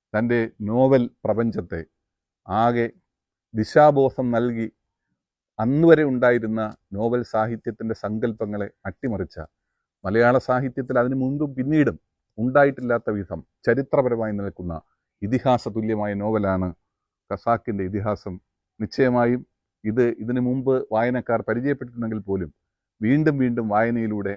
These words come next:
ഖസാക്കിൻ്റെ ഇതിഹാസത്തിൻ്റെ പുതിയ വായനകൾ സാധ്യമാക്കണം എന്നാണ് ഈ അവസരത്തിൽ നിങ്ങളോട് അഭ്യർത്ഥിക്കാനുള്ളത്. ഖസാക്കിൻ്റെ ഇതിഹാസം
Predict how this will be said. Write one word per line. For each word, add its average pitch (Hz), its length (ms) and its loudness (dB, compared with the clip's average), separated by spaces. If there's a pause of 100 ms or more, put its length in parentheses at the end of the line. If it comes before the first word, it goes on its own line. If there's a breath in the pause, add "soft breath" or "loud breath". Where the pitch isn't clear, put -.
(320)
ഖസാക്കിൻ്റെ 117 560 -4
ഇതിഹാസത്തിൻ്റെ 110 720 -2 (640)
പുതിയ 151 280 4 (100)
വായനകൾ 113 480 2 (200)
സാധ്യമാക്കണം 104 760 -4 (180)
എന്നാണ് 92 320 -6 (400)
ഈ 107 160 -2
അവസരത്തിൽ 98 480 -6 (680)
നിങ്ങളോട് 101 480 -2 (300)
അഭ്യർത്ഥിക്കാനുള്ളത്. 87 840 -8 (280)
ഖസാക്കിൻ്റെ 180 600 4 (120)
ഇതിഹാസം 147 560 2